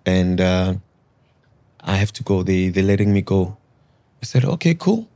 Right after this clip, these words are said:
Come with me. Let's go up." And I followed him. And he got to H R. He said, "Okay, guys, tell me what's happening."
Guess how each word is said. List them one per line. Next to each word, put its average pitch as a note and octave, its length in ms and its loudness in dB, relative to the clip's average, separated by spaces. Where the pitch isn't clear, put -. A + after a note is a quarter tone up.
Come A3 180 2
with G#3 160 0
me. G3+ 100 4
Let's G#3 160 -4
go G3 140 -2
up." - 200 -4
And B2+ 400 0
I A#2 160 0
followed D3+ 340 2
him. F3 280 2
And A#2+ 220 2
he A2 60 0
got A#2 240 0
to A#2 100 -4
H A#2+ 200 2
R. A2+ 120 2
He A2+ 60 2
said, C3+ 340 0
"Okay, C3 360 2
guys, A2+ 240 2
tell C3+ 160 0
me D#3 80 2
what's C#3+ 160 2
happening." C3+ 440 0